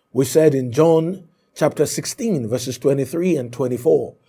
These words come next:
John sixteen, twenty-three and twenty-four, where Jesus said, "And in that day ye shall ask me nothing." You won't pray to me. I'm not gonna be here physically anymore.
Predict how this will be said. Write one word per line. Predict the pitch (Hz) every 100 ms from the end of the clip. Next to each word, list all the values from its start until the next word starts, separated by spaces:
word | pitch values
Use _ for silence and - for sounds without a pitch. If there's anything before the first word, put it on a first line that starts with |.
| _ _ -
John | 165 170 156
sixteen, | - 147 - 180 147
twenty-three | - 143 131 156 165
and | 117
twenty-four, | 131 117 104 131 101 - _ _ _
where | - 185
Jesus | 147 170 156 170
said, | - 165 151 135 113 _ _ _ _ _ _ _ _ _ _ -
"And | 165 175 160 143 -
in | 170 165
that | 156 220 156
day | 151 170
ye | 113 139 180
shall | - 135 131 -
ask | 165 151 -
me | 147
nothing." | 139 123 120 107 95 _ _ _ _ _
You | - 117
won't | 165 156
pray | 165 165
to |
me. | 135 156
I'm | 127
not | 156
gonna | 160 143
be | 127
here | 123 147
physically | - 180 - 139 117
anymore. | 127 135 113 98